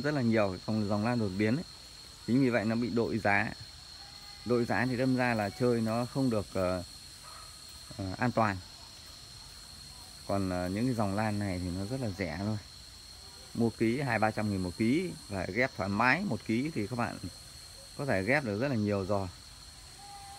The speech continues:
Cái tam bảo sắc này cũng có thể ghép ra giò nhưng mà ít người làm như vậy, đa phần người ta ghép vào gỗ các bạn ạ. Đa phần là ghép vào gỗ nhá. Đây, cái vườn lan nhà mình thì hiện tại bây giờ là,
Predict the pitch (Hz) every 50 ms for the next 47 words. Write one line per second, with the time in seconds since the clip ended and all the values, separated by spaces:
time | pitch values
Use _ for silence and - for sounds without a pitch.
0 | 807 807 807 831 831 807 - - - - - - - - - - - - - -
1 | - - 131 143 156 - 170 160 131 113 - 175 170 160 151 131 117 - 120 156
2 | 180 180 143 110 107 107 147 160 170 165 151 127 135 131 127 117 117 123 139 139
3 | 131 123 98 147 190 180 165 147 131 127 117 113 123 135 135 139 - - 139 139
4 | 123 127 117 113 110 107 113 123 120 139 147 127 110 98 107 107 - 127 165 165
5 | 165 - 78 - - - - - - - - - - - - - - - - -
6 | - - 117 120 123 123 117 107 101 101 110 127 123 117 92 104 104 87 120 151
7 | 156 143 - - - - - - - - - - - - - - - - - -
8 | - - - - - - - - - - - - - - - - 139 143 135 131
9 | 123 127 135 139 131 120 117 117 117 110 107 110 110 113 - - 117 80 98 139
10 | 131 131 123 113 104 110 110 104